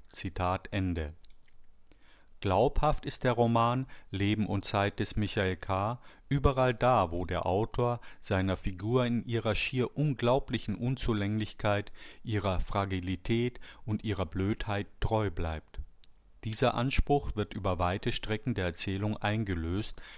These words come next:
bis hin zum Ende, wo Michael K. wiederum eine erstaunliche Kraft zur Vorstellung entwickelt. Bevor er jedoch so weit ist, hat er einen langen Weg vor sich,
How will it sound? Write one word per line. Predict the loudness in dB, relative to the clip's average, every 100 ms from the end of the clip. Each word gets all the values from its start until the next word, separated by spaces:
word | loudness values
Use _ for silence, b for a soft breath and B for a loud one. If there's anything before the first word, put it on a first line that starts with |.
| B
bis | 0 0
hin | 0 0 2
zum | 0 0
Ende, | 0 0 0 0 -2 B B 0
wo | 2
Michael | 2 2 2 0
K. | -2 -2 0 0 -6 B B
wiederum | -4 0 0 2 -2 -2
eine | -4 -4
erstaunliche | -2 -2 0 0 0 -2 -4
Kraft | -6 -2 -2 -2
zur | -4 -6
Vorstellung | -2 0 0 0 -2 -2 -2
entwickelt. | -4 -6 -6 -6 -4 -6 -8 -14 -16 -20 -20 -20 -20 -20 _ -20 -20 B B B -16 -2
Bevor | 4 8 8 8
er | 6
jedoch | 4 0 0 0
so | 0 -2 0
weit | 0 0
ist, | -2 -2 -2 -10 B B
hat | -4 0
er | 0
einen | 2 0
langen | 2 2 2 2
Weg | 0 0 -2
vor | -2 -2
sich, | -2 -6 -6 -12